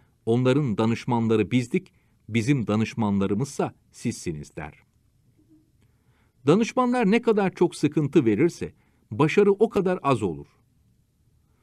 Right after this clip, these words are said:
Sultan ikinci Abdülhamit Han, tıpkı Yavuz Sultan Selim Han ve Kanuni Sultan Süleyman Han gibi yüce bir padişahtı. Ama bozuk dönemde olduğu için danışmanları da bozuktu.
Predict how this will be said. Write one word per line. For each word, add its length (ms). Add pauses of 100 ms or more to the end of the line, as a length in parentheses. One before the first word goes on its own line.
(120)
Sultan 440
ikinci 460
Abdülhamit 680
Han, 200 (320)
tıpkı 320
Yavuz 320
Sultan 360
Selim 340
Han 320 (240)
ve 140
Kanuni 500
Sultan 380
Süleyman 540
Han 300
gibi 320 (200)
yüce 300
bir 140
padişahtı. 800 (500)
Ama 260
bozuk 340
dönemde 360
olduğu 320
için 380 (220)
danışmanları 720
da 160
bozuktu. 500